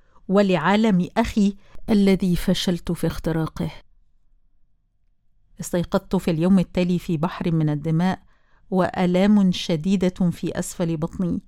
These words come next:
شعر حسن أفندي بالفزع وأخذ يدور حولي في دوائر مفرغة. سألني إذا كنت أستطيع أن أتحرك إلى المستشفى.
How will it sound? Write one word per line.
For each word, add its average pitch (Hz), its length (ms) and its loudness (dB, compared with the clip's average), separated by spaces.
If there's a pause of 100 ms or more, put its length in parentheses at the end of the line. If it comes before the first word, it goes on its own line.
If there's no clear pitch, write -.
(580)
شعر 226 340 6
حسن 254 360 2
أفندي 214 420 4
بالفزع 180 540 0 (480)
وأخذ 226 300 4
يدور 233 420 4
حولي 208 420 0
في 180 200 -4
دوائر 165 540 -2
مفرغة. 165 500 -2 (640)
سألني 226 440 4
إذا 180 140 2
كنت 240 300 2
أستطيع 226 680 -2
أن 180 140 -2
أتحرك 202 680 -2
إلى 196 200 0
المستشفى. 180 560 -2